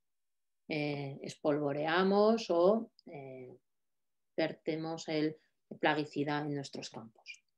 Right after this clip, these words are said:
La otra es pensar en otras alternativas a los plaguicidas, por ejemplo, el uso de depredadores naturales.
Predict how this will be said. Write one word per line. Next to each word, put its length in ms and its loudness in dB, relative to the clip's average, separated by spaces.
La 200 6
otra 380 8
es 340 2
pensar 680 4
en 440 4
otras 320 0
alternativas 760 2
a 40 2
los 120 -2
plaguicidas, 580 -4
por 140 -2
ejemplo, 300 2
el 60 10
uso 180 4
de 60 8
depredadores 560 2
naturales. 640 0